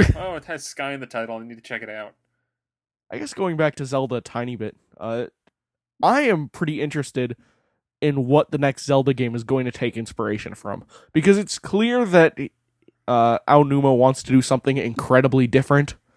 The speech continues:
Speaker 1: with this next Zelda. Like, he wants,
Speaker 2: Yeah.
Speaker 1: he wants to touch on multiplayer in some weird way. He wants to, uh, break tradition of what a Zelda game is supposed to be.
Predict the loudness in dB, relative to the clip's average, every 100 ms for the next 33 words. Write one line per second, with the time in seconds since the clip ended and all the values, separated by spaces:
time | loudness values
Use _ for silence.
0 | _ _ _ _ -4 0 2 2 2 0
1 | 4 4 6 6 4 -2 -4 0 4 6
2 | 6 4 2 0 2 2 2 -2 4 6
3 | 8 6 6 4 2 2 4 4 2 0
4 | 2 4 4 4 4 4 6 6 2 0
5 | _ _ _ 2 4 4 2 0 0 2
6 | 4 6 4 2 -2 _ _ -8 4 4
7 | 4 0 0 0 0 0 2 0 2 0
8 | 0 -2 -4 -6 -4 -2 -2 -2 0 0